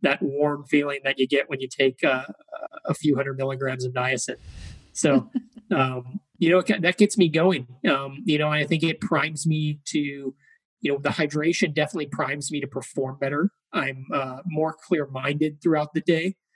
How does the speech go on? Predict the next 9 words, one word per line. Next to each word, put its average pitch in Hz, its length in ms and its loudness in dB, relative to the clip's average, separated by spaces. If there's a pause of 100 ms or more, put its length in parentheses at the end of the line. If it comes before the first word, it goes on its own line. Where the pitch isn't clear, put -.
(240)
um, 131 360 -4
being 147 220 0
better 147 160 0
hydrated. 151 560 -2 (360)
I 135 80 0
regulate 147 440 -2
my 127 100 -6
weight 139 320 0
better, 156 380 -2